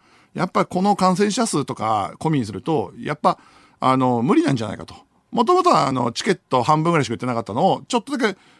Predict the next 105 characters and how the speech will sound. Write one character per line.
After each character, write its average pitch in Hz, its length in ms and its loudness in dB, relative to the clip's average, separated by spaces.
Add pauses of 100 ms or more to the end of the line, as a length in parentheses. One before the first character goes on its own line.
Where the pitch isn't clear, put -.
(140)
国 247 220 4
の 277 140 4
ル 277 80 2
ー 285 120 2
ル 220 80 2
で 190 100 0
言 214 80 0
う - 40 -4
と 247 100 0
も 202 100 2
っ 240 40 -2
と 120 140 -4
売 110 100 0
れ 151 100 2
る 185 100 2
ん 160 60 0
だ 107 100 -6
け - 80 -20
ど、 113 280 -4
そ - 140 -8
れ 160 80 2
は 208 80 2
無 220 140 4
理 233 80 2
だ 131 120 -2
ろ 90 140 -10
う 87 40 -14
ね。 139 180 -4 (120)
じ 131 160 -4
ゃ 139 40 2
あ 123 40 -4
セ 151 160 0
ー 147 40 -2
フ - 80 -10
テ 120 80 -6
ィ 107 40 -6
ー - 20 -6
の 98 80 -6
ま 117 120 -2
ま 127 80 -2
に 113 120 -4
し - 140 -8
よ 95 120 -10
う - 40 -16
か。 - 220 -18 (420)
っ - 40 -20
て 226 80 -4
い 220 80 2
う 233 80 2
と 233 100 0
こ 233 100 0
ろ 233 80 2
で 196 80 0
止 160 120 0
ま 147 120 2
っ 143 60 -6
て 151 120 -4
て。 98 280 -10 (280)
で、 202 260 0 (320)
え 139 720 2
ー、 - 20 0
も 190 160 4
う 220 40 -2
ち 269 60 -4
ょ - 40 0
っ - 20 0
と 175 60 -12
チ - 80 -10
ケ - 80 -4
ッ 127 40 -4
ト 127 100 -2
売 143 60 0
り 175 80 -2
ま 190 120 0
す - 60 -12
か - 100 -2
売 131 40 0
り 139 80 2
ま 147 100 -2
せ 147 120 -2
ん 120 60 -2
か。 - 260 -10
い 151 60 -2
や、 190 120 0 (140)
無 113 280 0
理 269 60 6
じ 175 80 -2
ゃ 117 60 -2
な 95 60 -6
い - 20 -8
で 87 60 -10
す - 80 -18
か。 - 160 -20 (300)
な 160 120 0
ん 226 40 4
だ 254 100 0
っ - 20 -8
た 160 100 -2
ら 131 60 -2
も 143 140 -2
し - 60 -4
か 151 100 -2
し - 40 -8
た 135 120 -4
ら 120 180 0